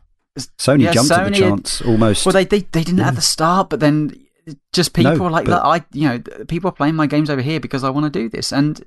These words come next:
Speaker 2: you know, they released this trophy system, and in some
Speaker 1: Yeah.
Speaker 2: regards, the trophy system is better, and in some regards, the achievement system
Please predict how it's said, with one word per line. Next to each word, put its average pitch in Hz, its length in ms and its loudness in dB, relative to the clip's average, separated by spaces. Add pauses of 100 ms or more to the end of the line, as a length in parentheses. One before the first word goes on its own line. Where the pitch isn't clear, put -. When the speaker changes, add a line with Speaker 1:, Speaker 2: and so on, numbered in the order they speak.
(200)
Speaker 2:
you 151 160 -2
know, 127 60 0
they 135 180 0
released 147 300 -2
this 139 100 -6 (160)
trophy 143 300 -2
system, 170 440 -4
and 127 180 -2 (840)
in 156 120 6
some 151 240 0
Speaker 1:
Yeah. 160 60 0
Speaker 2:
regards, 147 360 2
the - 60 -14
trophy 131 340 -2
system 151 640 -4 (200)
is 139 420 -2
better, 151 300 0
and 160 120 0
in 151 60 2
some 151 240 0
regards, 151 340 0
the 170 80 -6
achievement 185 360 -8
system 110 540 -4